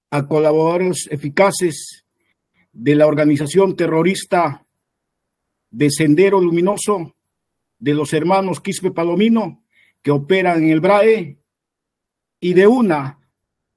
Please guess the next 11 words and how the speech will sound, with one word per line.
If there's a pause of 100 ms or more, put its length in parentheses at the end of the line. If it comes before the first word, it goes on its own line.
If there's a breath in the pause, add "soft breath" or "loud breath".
(440)
agente
encubierta (2000)
que
tiene
tres
declaraciones. (1500)
Y
las
tres
declaraciones (1300)
lleno